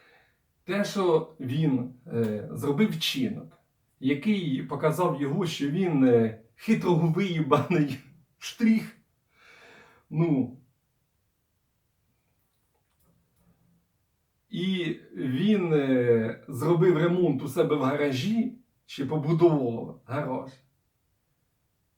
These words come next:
От каузальні зв'язки, ну, ну, якось я ніяк не можу навести отут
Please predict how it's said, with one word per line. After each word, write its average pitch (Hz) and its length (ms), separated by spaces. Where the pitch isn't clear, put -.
От 160 200
каузальні 180 720
зв'язки, 160 1000
ну, 143 300
ну, 151 280
якось 160 420
я 156 180
ніяк 175 380
не 160 100
можу 160 280
навести 147 840
отут 131 520